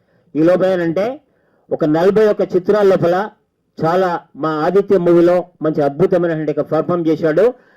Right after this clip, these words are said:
ఆ సార్ని మీకు పరిచయం చేస్తాను, చ-, మీరు చూస్తే గుర్తుపడతారు. చాలా సినిమాలు చేయండి. సకారాం గారిని ఒక, ఇవ్వండి ప్లీజ్, టైం మీకు రావాలని చెప్పి చేస్తాను. ఉండండి. So, ట్వంటీ ఫైవ్ రోజు చేయండి. చిల్డ్రన్స్ డే సందర్భంగా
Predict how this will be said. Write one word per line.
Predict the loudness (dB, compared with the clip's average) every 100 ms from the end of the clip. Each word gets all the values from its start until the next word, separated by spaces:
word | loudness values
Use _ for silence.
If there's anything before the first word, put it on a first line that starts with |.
| -12
ఆ | -8
సార్ని | -4 -4 -2 0
మీకు | -2
పరిచయం | -2 -2 0 0
చేస్తాను, | 0 0 -2 -2 -2 -6 _ -6
చ-, | -2
మీరు | 0 0
చూస్తే | 0 2
గుర్తుపడతారు. | 0 0 0 0 0 -2
చాలా | -2 0
సినిమాలు | 0 0
చేయండి. | 0 -2 -6 _ -6
సకారాం | -2 0 0 2
గారిని | 2 2
ఒక, | 2
ఇవ్వండి | -2 -8 -2 0 0
ప్లీజ్, | 0 -2 0
టైం | 0
మీకు | 2 2
రావాలని | 0 -2
చెప్పి | -4 -6
చేస్తాను. | -10 -12 _ -20 -20 _ _ -20 _ _ _ -20 -20 _ _ -20 _ _ -6
ఉండండి. | -4 0 2 2 -2 -12 -20 -20 _ _ _ _ _ _ _ _ _ _ _ _ _ _ _ _ _ _ _ _ _ _ _ _ _ _ _ _
So, | -2
ట్వంటీ | -2 -2
ఫైవ్ | -4 -2 0
రోజు | 0 0
చేయండి. | -2 -2 -6
చిల్డ్రన్స్ | -4 -4 -2 -4 -4
డే | -2 -2
సందర్భంగా | -4 -6 -6 -6 -6 -4 -6